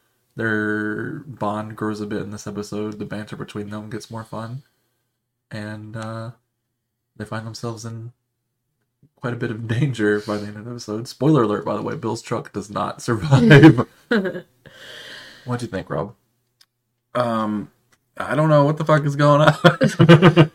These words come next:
Speaker 3: I feel like this is the type of episode where if you played the game, you'd have a lot more insight as to what's going on. There's, um,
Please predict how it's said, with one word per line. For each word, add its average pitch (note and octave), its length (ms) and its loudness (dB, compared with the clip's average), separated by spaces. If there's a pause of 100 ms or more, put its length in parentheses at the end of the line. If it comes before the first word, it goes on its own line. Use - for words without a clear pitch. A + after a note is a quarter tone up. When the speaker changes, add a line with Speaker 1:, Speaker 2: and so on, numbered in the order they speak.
Speaker 3:
I - 100 4
feel F#3 200 4
like C3+ 140 4
this C3 180 -2
is C#3+ 120 0
the C#3 80 2
type A#2 220 0
of G#2+ 80 0
episode G#2+ 380 2
where G2+ 140 2
if G#2 160 -2
you F#2+ 580 0
played G#2+ 300 0
the G#2 60 0
game, G#2 320 -2
you'd G2+ 120 -6
have G2 120 0
a F#2+ 40 0
lot F#2+ 160 -4
more F#2+ 160 -6
insight F#2 420 -4
as F2 220 -4
to G2 120 -8
what's F#2 220 -8
going F2+ 240 -4
on. F2 240 -4
There's, F2+ 280 -6
um, F2 340 -4